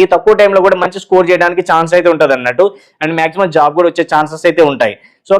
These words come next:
కాబట్టి కట్ ఆఫ్ అనేది మనకి చాలా తక్కువలో పెడుతున్నారు మనం చూసినటువంటి రిజల్ట్ పరంగా చూస్తే.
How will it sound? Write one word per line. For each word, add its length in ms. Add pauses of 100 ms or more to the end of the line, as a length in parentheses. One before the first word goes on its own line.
(100)
కాబట్టి 360 (460)
కట్ 200
ఆఫ్ 120
అనేది 260
మనకి 240 (140)
చాలా 260
తక్కువలో 360
పెడుతున్నారు 480
మనం 220
చూసినటువంటి 600
రిజల్ట్ 340
పరంగా 300
చూస్తే. 240